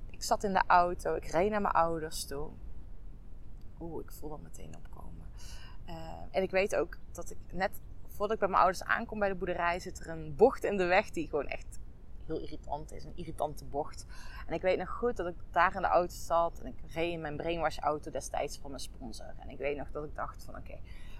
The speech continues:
of mijn ouders worden mijn beste matties, of ik kom hier nooit meer terug." En ik weet dat het best wel een heftige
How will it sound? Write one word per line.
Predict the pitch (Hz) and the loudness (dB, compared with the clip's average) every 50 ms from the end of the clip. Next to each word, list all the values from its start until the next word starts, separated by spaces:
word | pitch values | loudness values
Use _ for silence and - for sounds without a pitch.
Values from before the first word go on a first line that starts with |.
| - - - | -8 -4 8
of | - 247 285 277 | 8 8 8 8
mijn | 277 - | 6 6
ouders | - 147 170 180 208 185 | 6 6 6 4 2 -2
worden | 196 202 185 180 180 175 | -2 -4 -4 -4 -4 -4
mijn | 156 160 156 | -6 -4 -2
beste | 160 156 - - - - 156 | -4 -4 -4 -6 -8 -8 -6
matties, | 156 175 233 262 - 285 285 311 311 - - - - - - - - - - - - - - | -2 0 0 0 0 -4 -4 -4 -6 -6 -8 -8 -10 -10 -8 -8 -8 -8 -8 -10 -8 4 10
of | 214 233 233 | 10 10 10
ik | 233 - | 10 0
kom | - 190 196 | 0 0 0
hier | 190 175 | 0 -2
nooit | 170 170 165 - - | -2 -2 -4 -4 -4
meer | 160 165 - | -4 -6 -6
terug." | - - - - - - - - - - - - - - | -6 -6 -8 -8 -8 -10 -10 -10 -10 -10 -10 -8 -10 -8
En | 180 175 165 160 160 175 | -8 -8 -6 -6 -6 -6
ik | 170 160 - | -6 -4 -2
weet | 170 170 180 - | -2 -2 -2 -2
dat | - 160 | -4 -6
het | 170 165 139 | -6 -4 -2
best | 160 180 - - | -2 -4 -2 -4
wel | 175 160 | -4 -4
een | 156 156 147 | -4 -4 -6
heftige | 147 165 185 185 - - - - 156 | -6 -4 -4 -4 -4 -6 -8 -10 -8